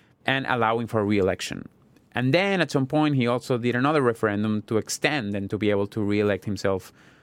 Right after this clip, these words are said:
forever, basically. He also started, like, uh, really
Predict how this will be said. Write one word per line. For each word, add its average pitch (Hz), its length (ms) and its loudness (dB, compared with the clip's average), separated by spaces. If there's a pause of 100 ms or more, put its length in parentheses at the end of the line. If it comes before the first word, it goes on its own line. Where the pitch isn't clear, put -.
(220)
forever, 110 520 0
basically. 110 560 -4 (500)
He 131 180 2
also 139 200 2
started, 120 460 0
like, 113 400 0
uh, 110 160 4
really 113 640 2